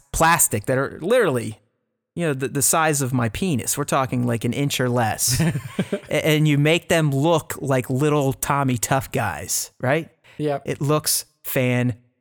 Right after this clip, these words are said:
Speaker 1: fantastic.
Speaker 2: Oh, yeah.
Speaker 1: Uh, you know, people like a Sith Loader Lego, Lego
Speaker 2: Lego
Speaker 1: Star
Speaker 2: Star
Speaker 1: Wars
Speaker 2: Wars Tong.
Speaker 1: Tong, Lego Trooper eighty-nine, even one six Shooter. I've got, he just dropped a, a new Lego piece that's in the, the to share folder. It's not out yet.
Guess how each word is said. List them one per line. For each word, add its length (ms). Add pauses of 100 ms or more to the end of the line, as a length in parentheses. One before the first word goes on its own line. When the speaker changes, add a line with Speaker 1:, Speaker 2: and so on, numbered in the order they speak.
(100)
Speaker 1:
fantastic. 760 (440)
Speaker 2:
Oh, 80
yeah. 520
Speaker 1:
Uh, 60
you 200
know, 140
people 280
like 200
a 40
Sith 300
Loader 200
Lego, 760 (300)
Lego 220
Speaker 2:
Lego 20
Speaker 1:
Star 220
Speaker 2:
Star 40
Speaker 1:
Wars 80
Speaker 2:
Wars 220
Tong. 580
Speaker 1:
Tong, 40 (240)
Lego 280
Trooper 320
eighty-nine, 880 (320)
even 480
one 200
six 280
Shooter. 360
I've 180
got, 220
he 160
just 200
dropped 340
a, 300
a 40
new 220
Lego 360
piece 320
that's 180
in 140
the, 380
the 160
to 340
share 560
folder. 560
It's 160
not 180
out 240
yet. 320